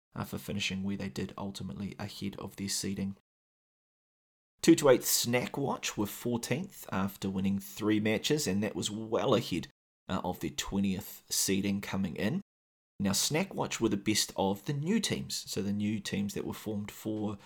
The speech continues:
this tournament, uh, and ironically, they ended up playing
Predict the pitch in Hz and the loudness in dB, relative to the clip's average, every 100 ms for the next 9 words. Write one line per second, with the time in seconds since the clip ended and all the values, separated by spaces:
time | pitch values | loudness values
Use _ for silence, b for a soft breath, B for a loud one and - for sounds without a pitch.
0 | B - 107 - - 107 110 98 _ _ | B 2 2 4 4 6 4 0 _ _
1 | - 95 - 104 104 101 107 113 151 139 | -2 -2 2 4 4 4 4 6 4 2
2 | 95 98 - 110 - - - 101 | -2 -2 -2 -2 -2 -4 -4 -4